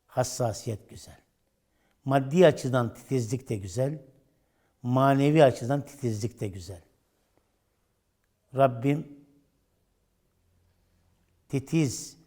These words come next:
hassas bir Müslüman olmayı nasip eylesin. Takva, İslami duyarlılıktır, İslami hassasiyettir, İslami titizliktir. Takva Allah sevgisidir,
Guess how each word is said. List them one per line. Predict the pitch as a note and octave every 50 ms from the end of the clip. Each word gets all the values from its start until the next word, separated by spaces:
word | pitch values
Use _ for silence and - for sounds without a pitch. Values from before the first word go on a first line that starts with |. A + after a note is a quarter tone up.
| _ _ _ _ _ _ _ _ _
hassas | _ - - C3 - - - - D#3+ D#3+ D3 D#3 - -
bir | C3 B2 A2
Müslüman | A2+ G#2+ - - - - A2+ A2 A2+ A2+ A2+ G#2 F#2+ F2+ E2 - _ _ _ _ _ _ _ _ _ _ _ _
olmayı | - A#2+ A#2 A2+ A2 G#2 G2+ G2 F#2+ G2+
nasip | G#2+ G#2+ G2+ - - A#2+ A2+ F#2+
eylesin. | G2+ F#2+ F#2+ F2 F#2 F2+ - - - _ _ _ _ _ _ _ _ _ _ _ _ _
Takva, | - C#3 C3 - - C3+ B2+ C3 C#3 D3 D#3+ E3+ F3 - - - - _ _ _ _ _ _ _ _ _ _ _
İslami | - - - - D3 C#3+ C3 B2 B2 B2 A#2 G#2+ -
duyarlılıktır, | - A#2 A#2 A2+ G#2+ G2 G2 G2 G#2 A#2 - - - - C#3+ C#3 - - - - - - _ _ _ _ _ _ _ _ _ _ _ _ _ _ _ _
İslami | - - - - - C#3 C3 B2+ B2+ C3 C3
hassasiyettir, | A2+ - A#2 - - - - A#2 G2+ F#2 - - A2 A2 G#2 G#2+ - - - C3+ C3 B2 A2 - - - _ _ _ _ _ _ _ _ _ _ _ _
İslami | - B2+ - - - D3 C3+ B2+ B2 B2 A#2+ A#2+
titizliktir. | - - - - B2 G#2 F2 E2 A2 A2+ A2+ A2+ - - C3+ C3+ B2 A2 - - - - - - _ _ _ _ _ _
Takva | - C#3+ B2 - - C#3 D3 C#3+
Allah | C3 B2 B2 C3+ C3 A#2+
sevgisidir, | - - - B2 A#2 G#2 F#2+ F#2 - - - A2 A2+ C3 C#3+ C#3 - -